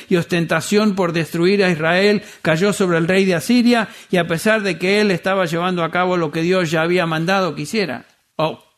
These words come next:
decretó que iba a hacer. Esta es una clara ilustración de estas dos verdades paralelas en la Escritura. Dios es soberano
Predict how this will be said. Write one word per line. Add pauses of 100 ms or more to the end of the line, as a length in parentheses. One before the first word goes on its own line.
(120)
decretó
que
iba
a
hacer. (1000)
Esta
es
una
clara
ilustración (380)
de
estas
dos
verdades
paralelas
en
la
Escritura. (280)
Dios
es
soberano